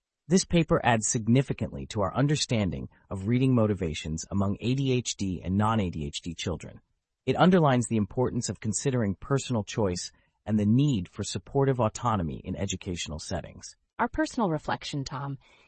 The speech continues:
Speaker 2: is that the insights from this paper highlight a broader relevance for inclusivity in research and educational practice. It's not just about improving reading outcomes,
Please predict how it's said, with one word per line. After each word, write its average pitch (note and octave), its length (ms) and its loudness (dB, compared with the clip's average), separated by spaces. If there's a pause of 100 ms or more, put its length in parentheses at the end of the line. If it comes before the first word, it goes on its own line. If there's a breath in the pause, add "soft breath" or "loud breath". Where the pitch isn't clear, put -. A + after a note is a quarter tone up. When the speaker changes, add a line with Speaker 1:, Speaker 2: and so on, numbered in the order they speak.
(140 soft breath)
Speaker 2:
is G3 160 -4
that F#3 180 -2
the E3 160 -6
insights A3 500 -2
from D#3+ 140 -2
this D3+ 180 -4
paper D3+ 500 -6
highlight E3+ 760 -4
a D3 80 -6
broader D#3 460 0
relevance C#3 580 -6
for - 180 -10
inclusivity C3+ 840 -6
in C#3 160 -6
research D3+ 540 -8
and D3+ 120 -4
educational C3 560 -8
practice. - 640 -14 (440)
It's - 180 -6
not A#3+ 220 0
just F#3+ 240 -4
about E3 200 2
improving D#3 540 0
reading F#3 320 0
outcomes, A#2+ 540 -10